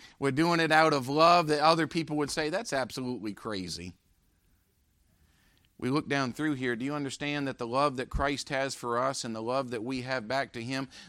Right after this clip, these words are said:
the Bible says, "Therefore, if any man be in Christ, he's a new creature." Old things are passed away. Behold, all things are become new. Do you understand? Because of the love of Christ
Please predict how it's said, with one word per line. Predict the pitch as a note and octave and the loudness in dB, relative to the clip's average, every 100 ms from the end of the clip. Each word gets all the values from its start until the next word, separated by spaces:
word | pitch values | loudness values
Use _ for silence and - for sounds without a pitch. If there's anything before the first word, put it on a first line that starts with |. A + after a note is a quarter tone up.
| - | -8
the | |
Bible | A2 C3 C3 | 0 2 0
says, | B2 C#3 A#2+ | -2 -4 -4
"Therefore, | B2+ C3 - B2+ | -4 -6 -6 -8
if | A#2 | -6
any | C3 C3 | -8 -6
man | B2+ C3 | -6 -6
be | A#2+ B2+ | -6 -6
in | B2+ | -6
Christ, | - B2+ C3 - | -6 -6 -6 -8
he's | C#3 A2 | -10 -8
a | |
new | A2 A2+ | -8 -8
creature." | - A#2+ - G2+ G2 _ _ _ _ _ _ _ _ _ _ _ _ _ _ _ - | -10 -12 -12 -18 -20 _ _ _ _ _ _ _ _ _ _ _ _ _ _ _ -2
Old | C3+ D3+ A#2+ | 2 2 2
things | D3+ D#3 | -2 -2
are | C#3 | -4
passed | C#3 D3 D3 - | 0 2 0 -2
away. | C#3 C#3+ D3+ | -2 0 0
Behold, | C#3+ B2+ C#3 C3 | -2 -2 -2 0
all | C3+ D3 | 0 0
things | C#3 D3 D3 C#3 | -4 -6 -8 -8
are | |
become | C3+ C3+ D3+ D3 D3 | -8 -8 -8 -8 -6
new. | D#3 C#3 A2 - - - - | -6 -6 -8 -16 -20 -12 2
Do | |
you | G#3+ | 4
understand? | A3+ F3+ G#3 G#3+ | 4 4 4 6
Because | F#3+ E3 G#3+ A#3 F#3 | 6 8 8 8 6
of | |
the | F#3 | 6
love | F3+ G3+ G#3+ | 10 10 10
of | F#3+ | 6
Christ | - G3+ G3 A3+ G#3 | 4 8 8 8 4